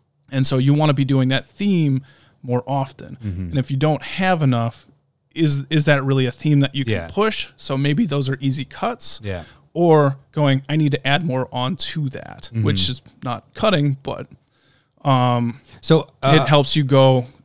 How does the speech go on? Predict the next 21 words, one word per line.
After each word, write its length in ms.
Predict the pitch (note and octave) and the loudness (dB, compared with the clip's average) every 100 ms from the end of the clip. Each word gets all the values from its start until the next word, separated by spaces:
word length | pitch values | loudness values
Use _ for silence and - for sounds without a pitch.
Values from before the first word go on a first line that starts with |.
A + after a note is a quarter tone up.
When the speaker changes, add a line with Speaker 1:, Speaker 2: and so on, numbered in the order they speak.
| _ _ _ | _ _ _
Speaker 1:
know 360 | D3 C#3+ C#3+ C#3+ | -2 4 6 6
what 160 | C#3 | 4
your 120 | B2 A#2 | 0 -6
themes 400 | - B2+ - - | -4 -2 -4 -8
are. 280 | - - - | -14 -14 0
Speaker 2:
Yeah. 280 | D3+ A#2 G2+ | 2 2 -2
So 480 | A2+ E3+ E3 D3+ C#3+ | 2 4 4 2 -4
w-, 200 | - A2+ | -10 -10
you 220 | B2+ E3 G#3 | 0 2 4
do 340 | G3+ E3 D3+ | 4 4 4
this 260 | C#3 C3 - - | 4 2 0 0
all 280 | B2+ B2+ B2 | 4 4 4
before 300 | A#2 B2 A2+ | 0 0 -2
you 60 | |
put 140 | A2 G#2+ | 0 -2
it 40 | |
on 140 | G2 F#2+ | -2 -2
Tapped 300 | A2 F2 F#2+ | -4 -4 -6
Out, 200 | F2 D#2 | -6 -6
right? 240 | F2 G#2+ | -2 2
Speaker 1:
Correct. 320 | C#3 - - | 0 0 -8